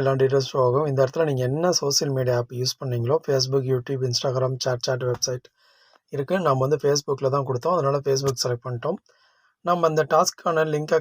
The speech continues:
காப்பி பண்ணோம். இப்போ லாங் ப்ரெஸ் பண்ணி பார்த்தீங்கன்னா பேஸ்ட்னு கேட்கும், பேஸ்ட் கொடுத்துடலாம்.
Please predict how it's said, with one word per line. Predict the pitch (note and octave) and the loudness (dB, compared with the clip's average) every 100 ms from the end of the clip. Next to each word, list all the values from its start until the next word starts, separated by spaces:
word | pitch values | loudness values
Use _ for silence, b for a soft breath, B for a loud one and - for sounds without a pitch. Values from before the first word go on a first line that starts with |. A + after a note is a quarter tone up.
| D3 | 0
காப்பி | C#3 D3 C#3+ | -2 -2 -4
பண்ணோம். | C#3 G#3 - | -2 -4 -6
இப்போ | C#3 C#3 C3 | -4 2 4
லாங் | E3+ G3+ | 2 0
ப்ரெஸ் | E3+ D#3+ - | -2 -4 -4
பண்ணி | D3+ C#3+ | -8 -4
பார்த்தீங்கன்னா | C#3 C#3 F#3 - | -2 -2 -2 0
பேஸ்ட்னு | D3+ D3+ D3+ C3 | 0 0 -2 -4
கேட்கும், | C3 - F#3 - | -6 -6 -10 -4
பேஸ்ட் | C#3 - - | -4 -6 -10
கொடுத்துடலாம். | C3 C#3 C3+ F#3 | -4 -2 0 -2